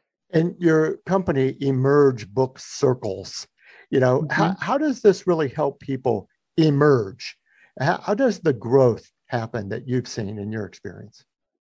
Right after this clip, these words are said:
Speaker 2: Well, the growth happens through the, through the interactions and through the experiences that we're having. We can all read a book and then put it back on the shelf, and then it becomes shelf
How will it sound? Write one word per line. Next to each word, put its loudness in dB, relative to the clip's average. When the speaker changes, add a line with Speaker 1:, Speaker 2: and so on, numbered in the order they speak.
Speaker 2:
Well, 6
the 6
growth 6
happens 0
through 4
the, -4
through 2
the 4
interactions 0
and -2
through 0
the 0
experiences -6
that -6
we're -6
having. -4
We 6
can 6
all 6
read 0
a 0
book -4
and -6
then -6
put -4
it -6
back -2
on -4
the -6
shelf, -2
and -2
then 0
it -6
becomes -4
shelf 2